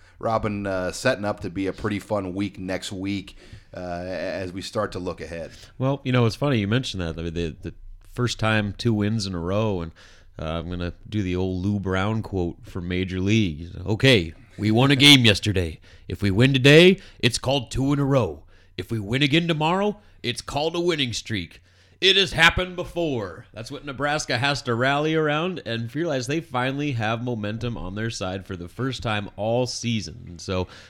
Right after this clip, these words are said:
Speaker 2: um, I think the bye week, you know, uh, is coming at a great time. You know, they got Iowa that's feeling all the pressure of trying to keep their undefeated season alive.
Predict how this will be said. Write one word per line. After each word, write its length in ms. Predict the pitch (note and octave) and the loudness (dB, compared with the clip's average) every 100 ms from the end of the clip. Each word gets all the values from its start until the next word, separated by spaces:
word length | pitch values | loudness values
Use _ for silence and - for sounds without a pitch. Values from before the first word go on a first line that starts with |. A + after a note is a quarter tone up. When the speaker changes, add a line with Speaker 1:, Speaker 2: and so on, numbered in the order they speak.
| - | -8
Speaker 2:
um, 440 | F2 E2+ E2 E2 C#2 | -6 -4 -6 -10 -10
I 120 | F2+ | -8
think 160 | G2 - | -6 -8
the 80 | F#2 | -6
bye 340 | - G#2 A2+ | -2 0 2
week, 320 | A#2 A#2+ A#2+ | 2 0 -4
you 80 | A2 | -4
know, 220 | G2+ G2+ - - - | -4 -4 -8 -18 -16
uh, 80 | D2 | -12
is 120 | C#2+ | -10
coming 280 | - G#2+ G#2+ | -6 -4 -2
at 120 | G2 | -4
a 60 | E2+ | -4
great 360 | G2 G#2+ A2 | -2 -2 -2
time. 440 | - G#2 G#2+ G#2+ G#2+ | -2 -2 -2 -4 -6
You 80 | F#2+ | -8
know, 100 | F2 | -6
they 120 | F2 | -6
got 180 | F2+ D#2+ | -6 -6
Iowa 480 | G2 G#2+ G#2+ G#2+ G#2+ | -4 -2 0 0 -2
that's 220 | E2 - | -4 -10
feeling 340 | - F2+ F2 | -8 -8 -6
all 160 | F2 G#2+ | -6 -6
the 80 | G#2+ | -6
pressure 460 | - A2 - A2+ | -2 -2 -2 -6
of 40 | F#2 | -6
trying 200 | G#2 F2 | -8 -8
to 40 | |
keep 300 | - A2+ - | -8 -8 -6
their 240 | F#2+ G#2+ | -2 -2
undefeated 480 | G#2+ A2 A2 G#2+ G2 | -2 -4 -6 -6 -8
season 340 | - A2 G#2 G2 | -6 -6 -6 -6
alive. 380 | F#2+ G#2 G#2 | -2 0 -2